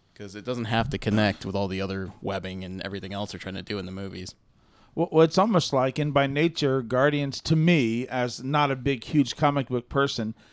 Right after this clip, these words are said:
Speaker 2: it seems like it's outside of the Marvel uni-, it's in, in, it's in, it's in its own galaxy, right? I mean, it's in its own area, you know? And this movie definitely had that same feeling of detachment.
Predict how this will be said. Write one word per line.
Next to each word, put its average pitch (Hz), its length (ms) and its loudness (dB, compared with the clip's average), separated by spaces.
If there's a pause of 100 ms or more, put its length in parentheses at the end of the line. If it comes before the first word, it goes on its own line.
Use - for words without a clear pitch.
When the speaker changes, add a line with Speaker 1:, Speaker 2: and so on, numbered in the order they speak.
(240)
Speaker 2:
it 147 160 0
seems 175 260 0
like 147 300 4
it's 156 320 0
outside 147 580 4
of 117 200 -4
the 117 140 -4
Marvel 123 560 0
uni-, 127 360 -2
it's 147 220 -8
in, 156 180 -2 (160)
in, 151 100 0
it's 156 220 -2
in, 156 100 2 (240)
it's - 220 -4
in 151 80 2
its 139 160 0
own 131 140 2
galaxy, 117 500 0
right? 123 260 -2
I 175 40 2
mean, 185 120 0
it's 175 160 0
in 180 100 4
its 160 160 -2
own 156 360 2 (280)
area, 123 420 6
you 107 200 -2
know? 139 380 2 (520)
And 156 160 2
this 180 200 6
movie 185 240 4
definitely 170 380 4
had 143 200 4
that 143 160 2
same 160 380 0
feeling 156 520 2
of 131 220 2
detachment. 156 1080 2